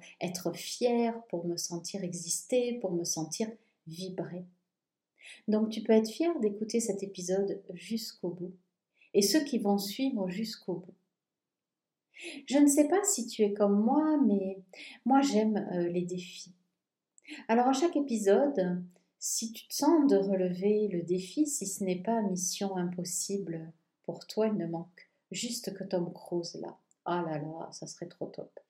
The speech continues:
Eh bien, euh, moi je t'invite à venir commenter ce qui aura fait écho en toi, de venir partager peut-être une situation similaire ou bien,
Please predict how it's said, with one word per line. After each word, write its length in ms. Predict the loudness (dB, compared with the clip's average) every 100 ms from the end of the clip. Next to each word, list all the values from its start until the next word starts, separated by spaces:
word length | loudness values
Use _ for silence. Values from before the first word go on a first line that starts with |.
| -20 -16 -16 -18 0
Eh 140 | 2
bien, 420 | 4 4 6 2 2
euh, 220 | 4 4 2 -6 _ _ _
moi 160 | -2 -2
je 100 | 0
t'invite 560 | 0 0 -2 -8 -14 -20 _ _ -2
à 120 | 0
venir 400 | 2 0 -2 0
commenter 800 | 0 2 0 -2 -2 0 0 -2 -10 _
ce 160 | -8 -2
qui 160 | 2
aura 160 | 2 2
fait 240 | 0 0 0
écho 520 | -2 -4 -4 0 0
en 160 | -2
toi, 520 | -4 -8 -6 -6 -6 _ _ _ -18 -2
de 100 | 0
venir 440 | 4 4 4 0 -2
partager 760 | -4 -2 -4 -4 -4 -2 -2
peut-être 420 | -2 -2 -4 -4
une 60 | -8
situation 600 | -8 -8 -6 -6 -6 -6
similaire 720 | -6 -6 -2 0 0 0 -2
ou 60 | -6
bien, 340 | -4 -4